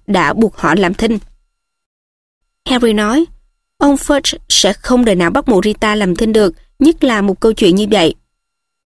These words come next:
Hermione nói với cái giọng tự kiềm chế nghe lạ lạ, "Ôi, mụ Rita chưa từng viết thêm bất cứ thứ gì kể từ sau bài thi thứ ba. Thực ra mụ Rita sẽ không thể viết gì thêm trong một thời gian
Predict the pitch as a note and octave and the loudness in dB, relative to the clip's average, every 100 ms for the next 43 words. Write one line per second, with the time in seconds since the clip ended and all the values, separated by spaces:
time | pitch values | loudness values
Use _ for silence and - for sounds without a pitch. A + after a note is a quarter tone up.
0 | _ _ - A3+ G3+ G3+ F#3+ F#3+ A3 C#4+ | _ _ -4 -2 0 0 0 -2 -2 -2
1 | C#4 D4+ C4 D#3 D3 - - D#4+ G#3+ E3+ | -2 0 0 0 -2 0 0 0 0 0
2 | - G3 C4+ D4+ A#3 F3 E3+ D#3 - - | 0 -2 0 0 0 0 0 -2 -4 -12
3 | _ _ _ _ - A3 A3 A#3 - - | _ _ _ _ -2 2 2 0 -4 -2
4 | G#3+ E3+ A3 - A3+ A3+ - C#4+ D4+ B3 | 0 2 0 -2 -4 -4 -4 -2 0 0
5 | F3+ G#3 D#4 - A#3 G#3+ - A#3 - B3 | 0 -2 -4 -2 -4 -4 -2 -2 0 -2
6 | C4 B3+ G3+ E3 - _ - A3 A#3+ G#3+ | 0 2 2 2 -2 _ -4 0 2 2
7 | B3 A#3+ A3 E3+ A3 C4+ A#3+ A3+ A3+ - | 0 0 -2 -2 -4 -2 0 0 -2 -6
8 | _ _ _ _ _ _ _ _ _ _ | _ _ _ _ _ _ _ _ _ _
9 | _ - - C4+ D4+ D4 C#4+ B3 B3+ C#4 | _ -4 -2 0 0 2 2 2 2 0
10 | C#4 C4+ - B3+ - C4 A#3+ F3+ G#3+ D#4+ | -2 -2 -2 -2 -2 -2 0 -2 0 0
11 | - G3+ - B3 A#3+ A3+ A#3+ A3 F3+ A3 | 0 -4 -2 -2 -2 -2 -2 -2 -2 -2
12 | F3 G#3 G#3+ G#3 | 0 0 0 -2